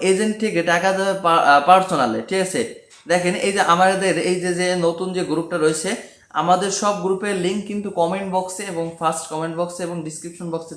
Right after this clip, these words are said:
দেওয়া থাকবে। এজেন্ট থেকে টাকা নিতে পারবেন পার্সোনালে, আচ্ছা, আবার সেই টাকা আবার ব্যাংকে নিতে পারবেন,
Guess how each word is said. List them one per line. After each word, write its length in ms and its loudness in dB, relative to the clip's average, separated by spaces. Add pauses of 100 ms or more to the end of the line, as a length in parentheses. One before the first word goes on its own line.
দেওয়া 200 0
থাকবে। 240 -8 (800)
এজেন্ট 300 2 (100)
থেকে 220 -2 (240)
টাকা 220 2 (180)
নিতে 200 -2 (100)
পারবেন 260 2 (140)
পার্সোনালে, 600 4 (440)
আচ্ছা, 180 -4 (200)
আবার 180 6 (120)
সেই 240 -2
টাকা 160 2 (100)
আবার 180 4 (100)
ব্যাংকে 320 0 (100)
নিতে 220 -4
পারবেন, 240 4